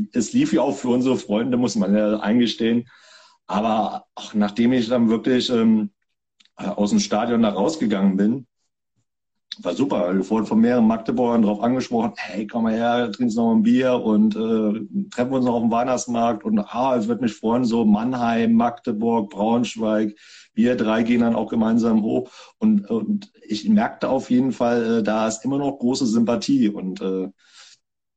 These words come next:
ja, äh, Thema Ultras, äh, Themas U-, Ultras machen den Sport kaputt, äh, so oder sowas Ähnliches, äh, wurde mir dann halt auch von Magdeburger Seite gesagt. Und, äh,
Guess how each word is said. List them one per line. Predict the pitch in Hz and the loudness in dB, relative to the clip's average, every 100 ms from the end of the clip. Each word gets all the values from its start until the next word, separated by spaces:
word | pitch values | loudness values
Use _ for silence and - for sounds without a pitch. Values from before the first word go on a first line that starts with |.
| _ _ _ | _ _ _
ja, | 95 98 101 | -4 -2 -4
äh, | 104 98 98 98 98 - - - 101 | -2 0 0 -2 -6 -10 -20 -10 -10
Thema | - 120 127 107 | -4 -2 0 -2
Ultras, | 123 135 123 123 123 - | -2 -2 0 -2 -2 -4
äh, | 110 110 104 107 - | -2 0 -2 -4 -10
Themas | 101 107 110 107 - | -4 -2 0 -4 -8
U-, | 120 | -8
Ultras | 110 127 107 113 107 | -2 0 0 -2 -2
machen | 110 113 | 0 2
den | |
Sport | 104 - 123 131 | 2 0 -2 0
kaputt, | 127 104 131 123 | -4 -2 -2 -2
äh, | 120 110 113 - - - | 0 0 0 -2 -8 -8
so | 117 104 131 | -2 0 2
oder | 127 | 2
sowas | 110 113 101 | 2 0 0
Ähnliches, | 117 127 123 123 107 - | 0 0 0 0 -2 -4
äh, | 117 117 - | -2 -2 -4
wurde | - 104 110 | -6 -2 2
mir | 120 | 2
dann | 117 113 | 4 2
halt | 113 | 0
auch | 120 113 | -2 0
von | 117 | 2
Magdeburger | 104 - 101 104 95 | 2 2 -2 0 0
Seite | 92 90 104 | -2 -2 0
gesagt. | 95 92 101 117 - _ _ - - _ | -2 0 -2 -4 -12 _ _ -20 -20 _
Und, | - 98 101 | -2 2 2
äh, | 101 98 101 | 2 2 0